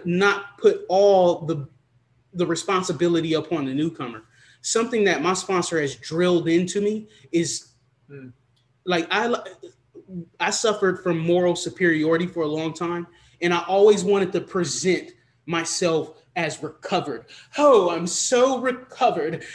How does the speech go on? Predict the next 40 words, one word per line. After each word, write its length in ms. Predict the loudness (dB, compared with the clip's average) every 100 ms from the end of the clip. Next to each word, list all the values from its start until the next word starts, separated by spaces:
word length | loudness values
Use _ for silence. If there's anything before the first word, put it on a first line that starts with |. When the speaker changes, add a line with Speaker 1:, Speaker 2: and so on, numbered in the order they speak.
| -6
Speaker 1:
and 140 | -2 0
I 80 |
know 380 | 0 2 4 4 2
the 80 |
big 480 | -2 -4 0 0 0
book, 280 | -6 -4 2
and 160 | 4 4
I, 200 | 2 0 -8 -16 -18 -6 0
I 100 | 0
can 260 | 2 -2
quote 440 | -4 -2 2 2 2
and 120 | -2
pontificate 720 | -2 -2 -2 -4 -2 0 2 4
on 160 | 2
the 60 | -2
big 340 | -2 -2 0
book. 220 | 0 0 2
I'm, 220 | 2 0
Speaker 2:
<laughs> 320 | -4 -4 -4
Speaker 1:
I'm 260 | 0 2 4
the 80 | 2
great 380 | 2 2 2
and 100 | 0
powerful 600 | -4 0 0 0 -2 -2 4
Ore." 320 | 6 6 4 -2 -4 -8 -10
You 120 | -2 2
know, 160 | 6
like, 260 | 6 4 0 -14 -20 _
I, 300 | -10 -6 -6 -4
I, 40 |
that, 240 | -2 -2 -2
I, 280 | -4 0 0
I 40 | 0
presented 760 | -2 -4 -2 0 2 0 0
that 260 | -2 -2 -2
version, 480 | 0 0 -2 -8 -8
not 340 | -4 -4 -4
consciously 640 | -4 -4 -2 -4 -6 -6 0
doing 320 | 2 4 2
it 220 | -2 -8